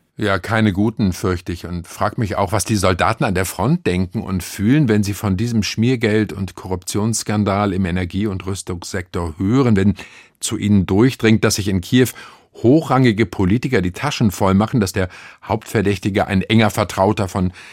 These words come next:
Präsident Zelensky sein soll. Wie soll da ein Soldat, der unter ständiger Lebensgefahr versucht, die Heimat zu verteidigen, die Kampfmoral hochhalten, wenn unmoralisches Verhalten den Ruf des ganzen Landes schädigt?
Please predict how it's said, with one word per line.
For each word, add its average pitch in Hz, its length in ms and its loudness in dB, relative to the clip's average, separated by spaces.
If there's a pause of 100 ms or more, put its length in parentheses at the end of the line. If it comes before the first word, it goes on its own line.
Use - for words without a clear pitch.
(240)
Präsident 90 420 -2
Zelensky 87 600 -4
sein 78 260 -4
soll. 80 240 -4 (420)
Wie 95 120 -2
soll 101 200 2
da 107 140 2
ein 98 220 0
Soldat, 92 500 0
der 92 140 -2
unter 95 240 -2
ständiger 101 420 0
Lebensgefahr 95 720 -4
versucht, 92 380 -6
die 87 100 -4
Heimat 98 320 -2
zu - 100 -6
verteidigen, 92 640 -4
die 78 140 -10
Kampfmoral 82 840 -4
hochhalten, 85 680 -4 (360)
wenn 87 140 -4
unmoralisches 101 840 4
Verhalten 92 340 -2
den 82 140 -2
Ruf 87 200 -6
des - 200 -8
ganzen 87 280 -4
Landes 87 300 -2
schädigt? 80 440 -4